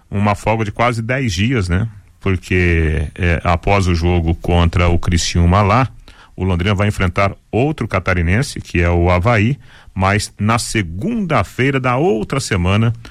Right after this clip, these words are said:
no estádio Vitorino Gonçalves Dias, um tempinho a mais entre essas duas partidas. Bom, projetando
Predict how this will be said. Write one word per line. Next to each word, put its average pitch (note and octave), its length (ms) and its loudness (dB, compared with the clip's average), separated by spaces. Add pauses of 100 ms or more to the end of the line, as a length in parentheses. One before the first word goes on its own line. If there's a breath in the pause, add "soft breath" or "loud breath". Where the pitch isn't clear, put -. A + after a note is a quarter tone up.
(140 loud breath)
no G#2 140 2
estádio F#2+ 460 0
Vitorino F#2+ 400 0
Gonçalves A2 500 2
Dias, A2 380 0 (280 loud breath)
um A2 140 0
tempinho G#2 420 2
a A2 80 4
mais F2+ 460 0 (260 loud breath)
entre F#2 480 -2
essas F#2 360 0
duas F2+ 240 0
partidas. - 680 -4 (180 loud breath)
Bom, - 240 2 (960)
projetando D3+ 880 0